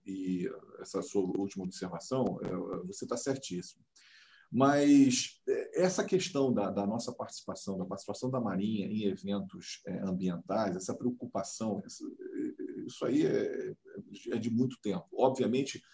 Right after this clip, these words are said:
o Brasil inteiro viu esse problema, começou, é, começou não, mas teve essa, essa noção da, com esse grave, esse grave crime de dois mil e dezenove, mas agora mesmo esse ano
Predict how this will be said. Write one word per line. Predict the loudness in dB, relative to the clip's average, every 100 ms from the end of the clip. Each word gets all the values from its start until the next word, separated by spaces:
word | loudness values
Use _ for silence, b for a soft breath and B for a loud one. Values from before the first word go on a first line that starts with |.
| b b
o | -4
Brasil | 2 2 4 4
inteiro | 6 8 8 8
viu | 8 8 8
esse | 6 0
problema, | 0 4 6 4
começou, | 2 -2 -2 -4 0
é, | 2 2
começou | 0 -2 0 2
não, | 2
mas | 2 4
teve | 4 4
essa, | 2 0 -2 -2
essa | -6 -2
noção | -2 0 0 0 -2 _
da, | -4 -4 _ _ _
com | 2
esse | 2 2
grave, | 2 6 6 6
esse | 0 -4 -4
grave | 4 6 6 4 -2
crime | -2 0 -2
de | -2
dois | -4
mil | -2
e | -2
dezenove, | -2 0
mas | 0 0 -4 B B B B
agora | 4 8 8
mesmo | 8 6
esse | 4 2
ano | 2 2 0